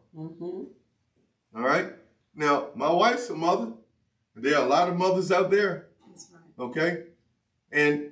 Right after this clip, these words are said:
Speaker 2: you just pick up the picture of what it would be to sit there with your daughter and she take her last breath. She have her last movement in your arms and her
Speaker 1: Wow.
Speaker 2: fall out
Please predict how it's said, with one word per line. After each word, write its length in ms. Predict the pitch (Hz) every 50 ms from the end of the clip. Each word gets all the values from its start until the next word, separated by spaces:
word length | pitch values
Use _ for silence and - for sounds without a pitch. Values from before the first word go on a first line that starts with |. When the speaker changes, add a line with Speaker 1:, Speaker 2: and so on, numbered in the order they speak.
| -
Speaker 2:
you 180 | 127 135 180 202
just 340 | 196 226 220 214 - - - - - _ _ _ _ _ _ _ _ _ _ _ _
pick 200 | - 240 240 233
up 200 | 240 240 240 -
the 80 | 175 165
picture 680 | - - 196 202 190 - - 160 127 - - - - _ _ _ _ _ _ _ _ _ _ _ _ _ _ -
of 160 | 135 131 117 131
what 180 | 160 175 180 190
it 100 | 185 170
would 180 | 190 180 147
be 320 | 135 143 127 101 - - - _ _ _ _ _ _ _ _ _ _ _ _ _ _ _ _
to 80 | - 143
sit 320 | 139 - - 226 247 233
there 180 | - 202 196 185
with 240 | 175 170 165 165 156
your 180 | 160 165 151 139
daughter 340 | 147 156 143 - - - - - - _ _ _ _ _ _ _ _ _ _ _ _ _ -
and 120 | 117 113
she 180 | - 196 202 -
take 240 | - 196 180 165
her 160 | 165 165 147 139
last 420 | 139 156 175 185 190 185 - 131
breath. 280 | - 185 185 - - - - _ _ _ _ _ _ _ _ _ _ _ _ _ _ _ _ _ _ _ _
She 220 | - - - 190 185
have 320 | 165 165 196 180 170 147
her 340 | 151 160 151 - - - - -
last 600 | - 123 143 170 196 202 214 - - - - - -
movement 600 | 143 156 185 214 226 202 160 151 127 113 - - - - _
in 140 | - 135 143
your 200 | 143 151 151 151
arms 400 | 151 156 151 135 127 113 107 -
and 120 | 127 113 131
her 220 | 135 123 - - -
Speaker 1:
Wow. 280 | - - - - 160 156
Speaker 2:
fall 280 | 170 170 175 175 170 170
out 120 | 160 160